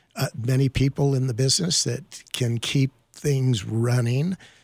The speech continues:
but not as well as the, the business owner, and so the business may need an infusion of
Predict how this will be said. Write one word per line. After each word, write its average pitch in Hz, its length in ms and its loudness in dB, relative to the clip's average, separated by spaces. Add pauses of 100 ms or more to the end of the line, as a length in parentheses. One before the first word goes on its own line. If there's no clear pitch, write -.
(680)
but 127 300 -2 (180)
not 131 300 2
as 123 160 -2
well 131 280 0
as 117 180 0
the, 110 340 -4
the 107 180 -8
business 127 420 0
owner, 139 320 0
and 156 140 -2
so 123 340 2 (1500)
the 113 180 -4
business 165 580 2
may 120 200 0
need 117 480 -2 (540)
an 117 180 -2
infusion 135 840 2 (120)
of 113 500 -6